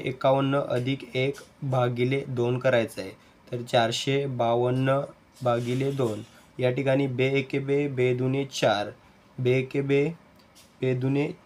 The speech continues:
चार, या ठिकाणी एक हातचा, या ठिकाणी बारा झाले, बेसक बारा, दोनशे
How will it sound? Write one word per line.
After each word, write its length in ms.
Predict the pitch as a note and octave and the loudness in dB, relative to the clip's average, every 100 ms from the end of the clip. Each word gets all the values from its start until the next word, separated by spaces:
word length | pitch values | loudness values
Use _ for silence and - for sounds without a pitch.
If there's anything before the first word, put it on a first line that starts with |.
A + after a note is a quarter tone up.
| _ | _
चार, 280 | - C3 A2+ | 0 2 4
या 100 | A#2 | 2
ठिकाणी 420 | A#2 B2+ B2+ C#3 G3 - - - _ - _ - - - - - _ - - - - | 0 0 2 0 -2 -8 -20 -20 _ -20 _ -20 -20 -20 -20 -20 _ -20 -20 -20 -6
एक 260 | C3+ C#3 - | 0 0 0
हातचा, 520 | C#3 B2+ - C#3+ D3+ - - C3 | -2 -2 -6 -4 -4 -6 -6 -4
या 80 | B2 | -2
ठिकाणी 300 | B2+ C3 C3 | 0 -2 2
बारा 340 | B2+ B2+ C3 | 4 4 4
झाले, 320 | C3 B2+ C#3 | 0 0 -2
बेसक 720 | C3+ B2+ B2+ - C#3 D3+ - C3+ | -2 -2 -2 -2 -6 -6 -10 2
बारा, 340 | B2+ A#2 A2 - _ - - C3+ | 4 4 0 -8 _ -20 -20 -10
दोनशे 560 | B2+ B2+ B2+ - C#3+ | -2 0 0 0 -2